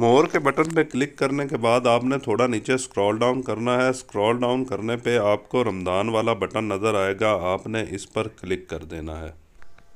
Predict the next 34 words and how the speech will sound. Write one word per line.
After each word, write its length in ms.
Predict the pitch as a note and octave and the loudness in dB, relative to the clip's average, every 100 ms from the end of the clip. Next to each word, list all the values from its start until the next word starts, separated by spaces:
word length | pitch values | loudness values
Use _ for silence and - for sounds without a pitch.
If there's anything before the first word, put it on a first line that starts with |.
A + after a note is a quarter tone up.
| - - - - | -20 -20 -20 -18
थोड़ी 400 | - B2 C3 E3 | 0 4 6 6
सी 160 | F3+ E3 | 2 0
लोडिंग 420 | B2+ B2 D3+ D#3 | 2 4 4 2
के 80 | D3 | 2
बाद 400 | G#2+ G#2+ B2 B2+ | 4 6 6 4
ये 300 | G#2+ G#2 A#2+ | -2 2 2
वाला 260 | C3 B2 B2 | 4 4 2
पेज 400 | A#2+ G#2 A2+ A2+ G2+ | 2 2 2 0 -6
ओपन 340 | F#2+ A2 A2 | -2 -2 -2
हो 160 | A2 G#2+ | -2 2
जाएगा, 440 | A2+ A#2 A2+ B2 A#2+ | 4 4 4 4 4
आपने 580 | - G2+ G#2+ - B2 A#2+ | 2 0 0 0 -2 -2
थोड़ा 320 | B2 G2+ G#2 | -2 -2 0
सा 160 | - A2+ | 0 -2
वेट 320 | F2+ F#2 F#2+ | 0 -2 -2
कर 200 | - G2+ | -2 -2
लेना 320 | G#2+ A2+ A#2 | 0 0 2
है। 160 | A#2 A#2 | 2 2
जब 160 | G#2 G#2 | 0 0
ये 120 | A#2+ | 0
पेज 360 | B2 A2 A2+ - | 0 2 0 0
ओपन 340 | G2+ G2 A#2+ A#2 | -4 0 -2 -2
हो 200 | G2 G#2 | 0 0
जाए 300 | G2+ A2 A2+ | 4 6 6
तो 180 | G#2+ - | 2 2
आपने 380 | G2 G#2 A#2 A#2+ | 4 4 2 -2
सेकंड 500 | A#2+ - G#2 C3+ A#2+ | -2 0 2 2 0
नंबर 260 | F#2+ F#2+ F#2+ | 0 0 2
वाले 240 | F#2 F#2+ | 0 0
बटन 260 | F2+ F2 F#2+ | -2 -2 -4
पे 260 | F#2+ F#2+ | -2 -2
क्लिक 400 | F#2 F#2 F2+ D#2+ - | -2 -6 -8 -8 -12
करना 280 | - E2+ | -14 -14
है। 180 | E2+ - | -14 -16